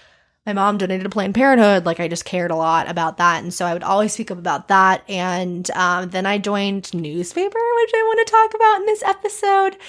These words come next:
So I was in newspaper my junior and senior year of high school. And it was because I didn't wanna take a second language <laughs> 'cause I was lazy.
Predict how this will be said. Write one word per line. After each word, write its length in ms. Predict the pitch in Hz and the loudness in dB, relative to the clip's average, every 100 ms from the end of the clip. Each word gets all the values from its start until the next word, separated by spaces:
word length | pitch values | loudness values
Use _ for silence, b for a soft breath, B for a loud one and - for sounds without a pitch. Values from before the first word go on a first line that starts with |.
| B _ | B _
So 140 | - | -4
I 160 | 196 190 | 0 2
was 160 | 285 392 | 2 2
in 100 | 311 | 2
newspaper 640 | 180 - 175 180 170 160 | 0 0 0 2 2 0
my 140 | 160 | -4
junior 320 | 165 156 160 160 | -4 -6 -4 -4
and 120 | 165 | -4
senior 300 | 165 160 156 | -6 -6 -4
year 180 | - 170 | -2 -4
of 80 | - | -4
high 120 | 170 | -8
school. 380 | - - 53 - | -8 -6 -6 -6
And 260 | - 160 | -6 -6
it 60 | 123 | -6
was 160 | 160 - | -8 -8
because 260 | 170 175 | -8 -6
I 60 | 170 | -4
didn't 280 | 165 156 139 | -4 -4 -2
wanna 180 | 175 | -4
take 200 | 180 175 | -2 -4
a 60 | 180 | -4
second 400 | - 160 165 - | -4 -4 -4 -4
language 560 | 180 180 214 349 - - | -6 -4 -2 -4 -6 -2
<laughs> 40 | |
'cause 600 | 240 208 190 285 220 220 | 0 2 2 2 2 0
I 140 | 185 170 | 0 0
was 240 | 175 170 | -2 -6
lazy. 460 | 170 170 208 294 | -4 -4 -2 -2